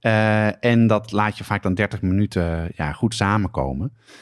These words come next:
Eh, en dan kan je er yoghurt doorheen doen, kokosmelk doorheen doen. Kijk, de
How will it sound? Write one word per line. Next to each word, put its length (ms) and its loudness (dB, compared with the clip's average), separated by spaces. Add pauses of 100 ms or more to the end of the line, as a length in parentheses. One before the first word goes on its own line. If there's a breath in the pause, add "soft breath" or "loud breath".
(180 soft breath)
Eh, 380 0
en 80 0
dan 180 0
kan 160 -2
je 60 -4
er 100 -4
yoghurt 320 2
doorheen 240 0
doen, 200 -2
kokosmelk 560 -2
doorheen 260 -4
doen. 220 -4
Kijk, 200 -4
de 120 -4